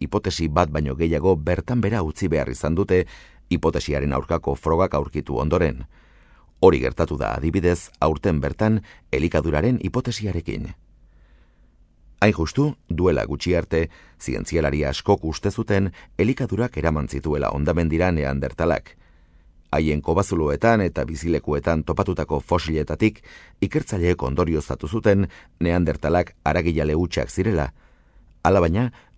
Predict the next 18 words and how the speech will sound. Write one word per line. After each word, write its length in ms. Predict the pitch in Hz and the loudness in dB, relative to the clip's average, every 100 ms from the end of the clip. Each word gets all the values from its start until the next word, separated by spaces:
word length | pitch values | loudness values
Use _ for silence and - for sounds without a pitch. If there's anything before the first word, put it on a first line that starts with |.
| - | 0
Neandertalen 640 | 98 143 123 101 76 69 - | 2 2 0 -2 -2 -2 -2
hortzetako 540 | - 87 87 69 67 67 | 0 0 -2 -6 -2 -2
arrastoak 500 | 73 73 - 85 82 | 0 -4 0 0 0
ikertu 320 | 78 98 - 82 | 0 -2 0 -4
dituzte 420 | 82 90 - 85 | -2 -4 -2 -2
berriki 440 | 82 90 - 80 67 - - _ | 0 0 0 -4 -4 -12 -20 _
eta 220 | - - 82 | -2 0 -2
konturatu 560 | 78 76 69 71 - | -2 -4 -4 -6 -4
dira 300 | 85 85 76 - - - | -2 0 0 -4 -16 2
oker 300 | 101 101 110 | 2 2 -2
zeudela. 500 | 107 113 107 80 60 - - - - _ - | -4 -2 0 0 -2 -12 -20 -20 -20 _ -2
Neandertalek 800 | 76 78 73 65 71 90 92 - | 0 2 0 0 0 0 0 -4
haziak, 580 | 64 60 76 87 87 - - - - | -4 -4 -2 2 0 -2 -18 -20 -6
frutak 380 | - 117 143 | 0 0 0
eta 180 | 123 80 | -2 0
landareak 520 | 67 73 95 90 101 78 | 0 0 0 0 -2 0
jaten 280 | 90 85 80 | 0 0 0
zituzten. 560 | 78 65 - 64 - | -2 -6 -4 -6 -6